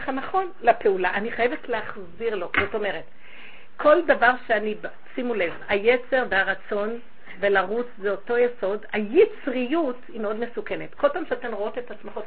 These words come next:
מאוד רוצות משהו, או מאוד מתלהבות לאיזה דבר,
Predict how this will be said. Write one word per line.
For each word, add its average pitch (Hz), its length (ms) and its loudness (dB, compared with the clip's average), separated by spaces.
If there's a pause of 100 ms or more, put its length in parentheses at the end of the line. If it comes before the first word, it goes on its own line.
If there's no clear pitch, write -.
מאוד - 380 -2
רוצות - 320 -2
משהו, 180 380 -8 (580)
או 262 80 8
מאוד 285 260 6
מתלהבות 247 540 2
לאיזה 190 200 -2
דבר, 175 360 -4